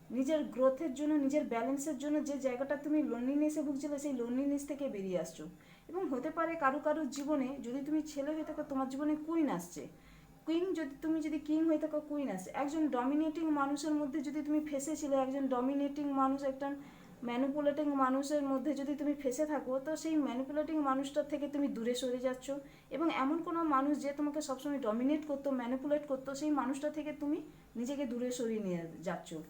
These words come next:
এবং এরপরে কি হচ্ছে, তোমার জীবনে কে আসছে? না, তুমি যদি কুইন হয়ে থাকো, তোমার জীবনে আসছে কিং, যে যার কাছে তুমি তোমার ইমোশনকে বোঝার ক্ষমতা আছে, যার সঙ্গে তুমি ভালো আন্ডারস্ট্যান্ডিং গড়ে তুলবে,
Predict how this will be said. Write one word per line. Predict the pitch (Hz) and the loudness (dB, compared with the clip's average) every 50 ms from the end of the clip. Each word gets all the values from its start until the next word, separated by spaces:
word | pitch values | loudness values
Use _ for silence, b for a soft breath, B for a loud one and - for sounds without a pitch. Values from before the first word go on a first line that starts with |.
| B B B - | B B B -8
এবং | 269 262 294 294 | -2 0 2 2
এরপরে | 269 277 302 302 - 359 370 359 | 4 4 2 2 0 -2 -2 -2
কি | 311 349 359 | -2 -4 -4
হচ্ছে, | 359 359 - 359 | -4 -4 -6 -6
তোমার | - 311 302 311 269 | -4 0 0 0 0
জীবনে | 277 277 302 330 320 320 | -2 -2 -2 -2 -2 -2
কে | 311 - 349 | -2 -4 -4
আসছে? | 359 359 359 - - 381 403 392 | -2 -2 -4 -6 -8 -10 -8 -6
না, | 285 269 269 - | -8 -8 -6 -2
তুমি | 285 294 320 330 | 0 0 2 2
যদি | 330 302 330 | 0 -2 -4
কুইন | 302 - 311 320 339 349 370 | -4 -4 -4 -2 0 0 0
হয়ে | 359 359 | 0 -2
থাকো, | 311 359 339 320 | -2 -4 -6 -8
তোমার | 311 - 294 277 285 247 | -6 -4 -4 -2 -2 -2
জীবনে | 247 262 285 285 294 | -2 -2 -2 0 0
আসছে | 277 277 277 - 269 262 | -2 -2 -4 -4 -6 -6
কিং, | - - 208 180 151 139 170 B B B B B B B B - | -6 -6 -4 -4 -4 -4 -8 B B B B B B B B -8
যে | 196 254 294 320 320 262 | 0 2 2 2 2 0
যার | 233 262 247 269 311 | 0 2 2 2 2
কাছে | 302 320 320 320 339 330 - | 2 0 -2 -2 -4 -6 -4
তুমি | 311 294 302 339 - B B B B - - | 0 0 0 0 0 B B B B -8 -4
তোমার | 277 277 294 302 277 | -2 2 2 2 2
ইমোশনকে | 254 262 269 285 302 294 320 311 311 302 320 | 2 2 2 2 2 2 2 0 0 0 0
বোঝার | 311 240 254 254 240 262 302 302 | -2 0 0 0 2 2 2 0
ক্ষমতা | 294 - - 254 254 269 277 294 294 285 | 0 -2 -4 -2 -2 0 2 2 2 2
আছে, | 277 277 285 302 | 2 2 0 0
যার | 262 220 262 262 269 | 2 2 2 2 2
সঙ্গে | 269 - 311 302 294 294 302 | 2 0 0 0 2 0 0
তুমি | 294 - 285 285 285 | -2 -2 0 0 0
ভালো | - 220 226 226 254 277 | 0 -2 0 2 4 4
আন্ডারস্ট্যান্ডিং | 262 226 233 240 277 269 277 294 294 294 302 294 269 | 4 2 2 0 -2 -2 0 2 2 4 4 4 6
গড়ে | 269 269 277 | 6 6 6
তুলবে, | 277 277 277 269 254 254 285 302 | 6 4 0 -2 0 -2 -2 -2